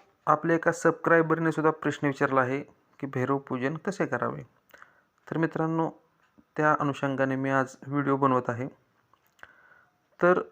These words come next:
समाजामध्ये साधक लोक ज्या मार्गामध्ये असतील त्याच मार्गाने त्यांनी भैरव पूजन करावे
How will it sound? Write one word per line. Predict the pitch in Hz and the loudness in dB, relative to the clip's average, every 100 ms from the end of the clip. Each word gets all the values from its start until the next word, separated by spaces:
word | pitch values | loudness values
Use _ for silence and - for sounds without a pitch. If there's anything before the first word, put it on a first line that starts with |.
| _ | _
समाजामध्ये | - - 147 156 160 170 165 143 165 | -6 0 4 4 4 2 2 0 -2
साधक | - 147 139 156 160 | 0 4 4 2 0
लोक | 131 139 - _ _ _ _ | 0 -2 -6 _ _ _ _
ज्या | 147 143 185 220 220 | -12 0 2 4 2
मार्गामध्ये | 151 147 143 156 156 143 143 | 2 4 4 2 0 -2 -2
असतील | 151 - - 139 117 - _ _ - _ | -4 -6 -4 -4 -6 -18 _ _ -20 _
त्याच | 170 175 165 | 2 2 2
मार्गाने | 147 131 127 135 147 190 _ _ _ _ _ _ _ | 2 2 0 -4 -6 -8 _ _ _ _ _ _ _
त्यांनी | 139 143 | 0 2
भैरव | 151 156 131 139 | 0 0 0 -2
पूजन | 139 135 143 | -2 -6 -6
करावे | 147 165 160 123 | 0 4 4 4